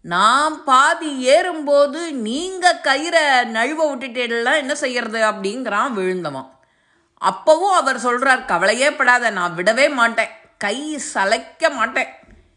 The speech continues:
நீ இடுப்புல இந்த கயித்தை கட்டினுட்டா உன்னை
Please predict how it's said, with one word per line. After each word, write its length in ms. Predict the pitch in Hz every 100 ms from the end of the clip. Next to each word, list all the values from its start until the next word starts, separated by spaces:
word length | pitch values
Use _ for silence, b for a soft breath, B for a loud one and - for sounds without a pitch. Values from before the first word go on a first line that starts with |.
| _ 185
நீ 180 | 202 269 294
இடுப்புல 500 | 196 226 330 359 339
இந்த 320 | 302 233 220 196
கயித்தை 380 | 196 240 302 311
கட்டினுட்டா 720 | - 202 175 214 180 127 156 156 175 175 - - _
உன்னை 340 | - 254 285